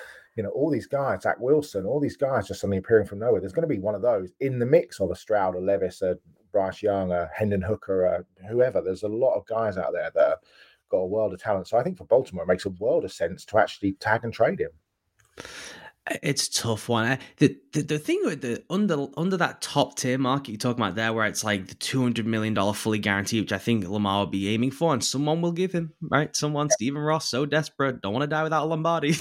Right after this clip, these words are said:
Speaker 2: <laughs> Hand the man two hundred million dollars,
Speaker 1: That
Speaker 2: please.
Speaker 1: is literally it. I do not want to
Speaker 2: <laughs>
Speaker 1: die having invested all this
Speaker 2: I
Speaker 1: time,
Speaker 2: would, yeah.
Speaker 1: not see some sort of joy.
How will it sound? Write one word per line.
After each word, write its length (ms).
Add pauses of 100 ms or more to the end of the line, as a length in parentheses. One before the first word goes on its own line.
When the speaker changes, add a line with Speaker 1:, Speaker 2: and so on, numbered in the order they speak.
(180)
Speaker 2:
<laughs> 260
Hand 180
the 60
man 200
two 160
hundred 220
million 300
dollars, 320
Speaker 1:
That 220
Speaker 2:
please. 80
Speaker 1:
is 160 (120)
literally 420
it. 180
I 140 (100)
do 160
not 140
want 160
to 40
Speaker 2:
<laughs> 160
Speaker 1:
die 100
having 540
invested 400
all 220
this 200
Speaker 2:
I 100
Speaker 1:
time, 140
Speaker 2:
would, 120 (160)
yeah. 260 (240)
Speaker 1:
not 160
see 360
some 220
sort 320
of 120
joy. 320